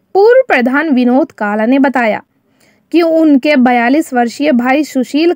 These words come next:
काला सेना में तैनात थे। वर्तमान समय में वे हेडक्वार्टर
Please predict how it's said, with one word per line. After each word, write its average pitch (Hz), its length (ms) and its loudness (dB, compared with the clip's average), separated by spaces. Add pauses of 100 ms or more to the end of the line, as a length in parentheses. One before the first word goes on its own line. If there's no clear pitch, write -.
काला 240 340 -2
सेना 214 340 -8
में 294 160 -2
तैनात 208 460 -8 (100)
थे। 226 120 -6 (680)
वर्तमान 262 520 2
समय 262 300 0
में 269 140 4
वे 285 120 0
हेडक्वार्टर 269 760 -2